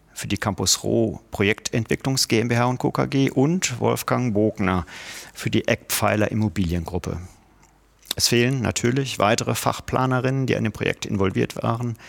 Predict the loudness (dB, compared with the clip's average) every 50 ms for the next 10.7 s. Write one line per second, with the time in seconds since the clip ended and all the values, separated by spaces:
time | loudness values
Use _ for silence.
0 | -20 -18 -18 -18 -18 -18 -18 -20 -20 -20 -20 -20 _ _ _ -2 0 2 2 2
1 | 2 2 2 2 2 2 2 2 2 2 2 2 2 2 4 4 4 2 2 0
2 | -2 -2 -2 0 0 -2 -2 -2 -4 -2 0 0 0 0 -2 -2 0 -2 -2 -2
3 | -2 -4 -2 -2 -2 0 0 0 0 0 0 -2 -4 -6 -10 -16 _ -20 _ _
4 | -4 -4 -4 -4 -8 -6 -6 -6 -4 -6 -4 -4 -4 -4 -4 -4 -4 -2 -2 0
5 | 0 0 -2 0 0 0 0 0 0 2 0 0 0 0 -2 -4 -4 -8 -12 -14
6 | -16 -20 -20 -18 -10 -6 -2 0 0 2 2 0 0 0 -2 -2 -2 -2 -2 -2
7 | -2 0 0 -2 -2 -2 -4 -4 -2 0 0 0 0 -2 -4 -4 -4 -4 -4 -4
8 | -6 -4 -2 -2 0 0 -2 0 0 0 0 0 -2 -4 -4 -4 -4 -4 -4 -2
9 | -2 0 2 2 2 4 4 4 4 4 4 2 2 2 2 4 4 4 4 2
10 | 2 0 0 0 0 0 2 2 2 4 2 0 0